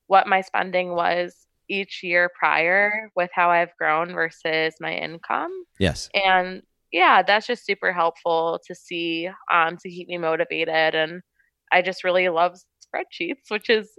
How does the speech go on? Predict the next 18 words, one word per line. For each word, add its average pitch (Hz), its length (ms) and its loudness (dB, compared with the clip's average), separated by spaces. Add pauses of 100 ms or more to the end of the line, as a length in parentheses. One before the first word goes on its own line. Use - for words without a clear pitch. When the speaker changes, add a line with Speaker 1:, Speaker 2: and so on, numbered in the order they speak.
(160)
Speaker 1:
kinda 180 320 -6
weird, 330 300 0
Speaker 2:
<laughs> - 200 4
Speaker 1:
but 180 340 6 (260)
Speaker 2:
Well, 165 200 6
Speaker 1:
that's - 20 -6
okay. 381 460 6
<laughs> 370 240 6
Speaker 2:
eh, 320 80 6
no, 151 200 6
it's 127 140 6
totally 165 300 4
okay. 113 240 2
Spreadsheets, 175 600 0
I, 107 140 0
I'm 113 100 -2
still, 139 560 0 (220)
I, 67 220 -8